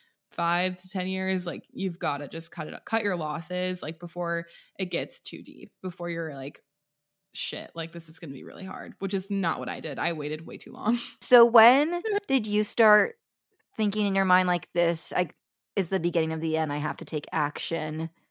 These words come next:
Speaker 2: Um, I don't want to, but, like, I have to take action"?
Speaker 1: What, what caused me to finally take action, because this is something, like I said, I've,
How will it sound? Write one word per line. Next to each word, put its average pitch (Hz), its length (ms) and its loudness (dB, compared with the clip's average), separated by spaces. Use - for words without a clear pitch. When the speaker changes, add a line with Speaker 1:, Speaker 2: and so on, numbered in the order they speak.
Speaker 2:
Um, 156 520 2
I 170 300 2
don't 156 180 -4
want 165 200 -4
to, 156 60 -6
but, - 100 -10
like, 156 100 -6
I 156 60 -4
have 143 140 -4
to 151 60 -12
take 147 180 -8
action"? 165 640 -6
Speaker 1:
What, 247 300 0
what 262 200 -2
caused 240 280 0
me 285 80 0
to 320 100 0
finally 202 240 0
take 196 240 -4
action, 170 320 -6
because 190 240 -4
this 220 160 -4
is 277 100 -4
something, 196 380 -2
like 175 300 -6
I 180 80 -2
said, 160 260 -6
I've, 175 220 -2